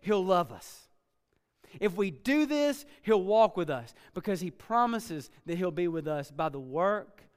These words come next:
of his Son. He says, For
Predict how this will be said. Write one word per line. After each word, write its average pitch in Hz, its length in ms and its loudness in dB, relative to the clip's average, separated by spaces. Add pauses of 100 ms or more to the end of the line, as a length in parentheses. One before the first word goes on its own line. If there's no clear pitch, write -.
(140)
of 131 100 -16
his 131 160 -12
Son. 120 320 -14 (4000)
He 196 120 0
says, 208 260 2
For 214 500 2